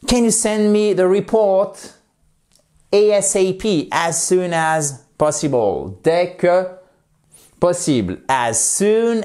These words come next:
as possible. Possible, vous mettez bien l'accent tonique sur la première syllabe, s'il vous plaît.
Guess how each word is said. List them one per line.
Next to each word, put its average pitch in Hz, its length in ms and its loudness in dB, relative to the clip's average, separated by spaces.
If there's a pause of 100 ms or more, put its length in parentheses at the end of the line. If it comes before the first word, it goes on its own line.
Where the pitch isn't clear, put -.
as 156 680 -4
possible. 113 920 -4
Possible, 180 720 0
vous 131 160 -2
mettez 147 280 -2
bien 156 260 -2
l'accent 151 340 -4
tonique 143 340 -4
sur 135 260 0
la 127 180 2
première 143 580 -2
syllabe, 156 500 0
s'il 170 280 -2
vous 156 120 -2
plaît. 120 340 -2